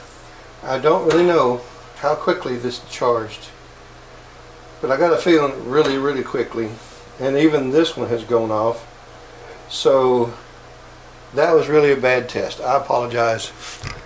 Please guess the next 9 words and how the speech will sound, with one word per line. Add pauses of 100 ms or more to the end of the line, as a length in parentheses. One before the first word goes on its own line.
(120)
Um, (1600)
going
through
a
little
bit
of
health
problems,